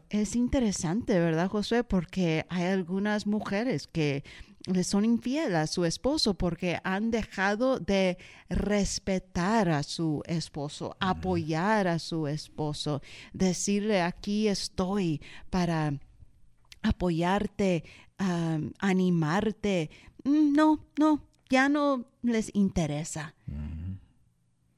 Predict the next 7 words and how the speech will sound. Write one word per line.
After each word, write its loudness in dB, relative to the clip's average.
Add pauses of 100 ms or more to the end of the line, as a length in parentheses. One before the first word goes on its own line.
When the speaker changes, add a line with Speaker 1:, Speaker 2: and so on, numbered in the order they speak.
(480)
Speaker 2:
Bueno, 4
fíjate 2
que -2
desafortunadamente, 0
y -2
vamos 0
a -6